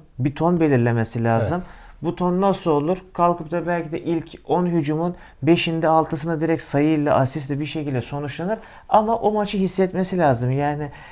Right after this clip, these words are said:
Speaker 1: e, daha geçen, e, şey maçında, Real Madrid ma-, maçında mesela Nigel Hayes Davis değindi,
Speaker 2: Evet.
Speaker 1: otuz üç sayı attığında. Yani Kobe Bryant'le ilgili o Mamba mant-, mantalitesine değindi. Onun hariç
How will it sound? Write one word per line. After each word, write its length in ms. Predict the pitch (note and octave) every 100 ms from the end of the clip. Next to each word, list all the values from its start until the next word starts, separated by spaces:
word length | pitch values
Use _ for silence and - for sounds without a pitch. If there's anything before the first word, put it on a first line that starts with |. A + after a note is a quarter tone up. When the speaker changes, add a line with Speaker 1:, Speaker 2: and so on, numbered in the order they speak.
| - -
Speaker 1:
e, 340 | D3 B2 B2 F#2
daha 140 | E3+
geçen, 420 | F#3 F#3+ F#3+ A3+
e, 640 | G3+ - - - - - -
şey 220 | - E3+
maçında, 560 | D#3+ C#3 D3+ C#3 B2+ A#2 - - - - - C3+
Real 220 | D3+ D#3+
Madrid 260 | E3+ E3+ D#3
ma-, 340 | D#3+ C3+ -
maçında 520 | C#3+ C#3+ C#3+ C#3+ D#3
mesela 400 | D3 C3+ C#3 D3+
Nigel 140 | D#3 D3+
Hayes 280 | D#3 D3+ D#3
Davis 340 | D#3 D3 -
değindi, 300 | F#3+ F#3 C#3+
Speaker 2:
Evet. 120 | A#2
Speaker 1:
otuz 200 | C3+ -
üç 80 | D3
sayı 260 | - C3+ C3
attığında. 540 | B2+ - B2 A#2+ A2 - - - -
Yani 280 | B2 G#2
Kobe 320 | - D3 D3 D#3
Bryant'le 280 | D#3 D#3
ilgili 300 | C#3+ C3 C3
o 60 | C3+
Mamba 320 | C3+ D3 D3+
mant-, 340 | D3 D3 C#3+ C#3
mantalitesine 840 | C#3+ C#3 D3 C#3+ D3+ C#3+ D3+ C#3
değindi. 340 | D3 C#3+ D3+ -
Onun 260 | C#3 D3+
hariç 380 | D3+ D3 D3 -